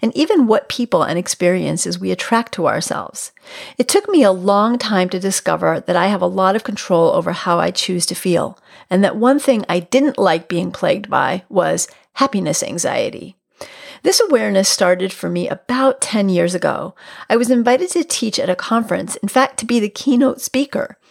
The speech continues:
It was a big event, a decent payment offer, and a topic I love,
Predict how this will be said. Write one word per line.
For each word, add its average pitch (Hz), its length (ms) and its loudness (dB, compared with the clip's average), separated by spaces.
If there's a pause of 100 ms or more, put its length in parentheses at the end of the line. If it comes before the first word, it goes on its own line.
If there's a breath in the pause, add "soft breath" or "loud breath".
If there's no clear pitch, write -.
(140 soft breath)
It 220 120 2
was 233 120 2
a 208 60 4
big 208 340 0
event, 247 560 0
a 196 80 4
decent 247 520 0
payment 208 400 -2
offer, 156 500 -2 (300 loud breath)
and 269 120 4
a 285 60 6
topic 208 540 0
I 185 140 2
love, 180 460 0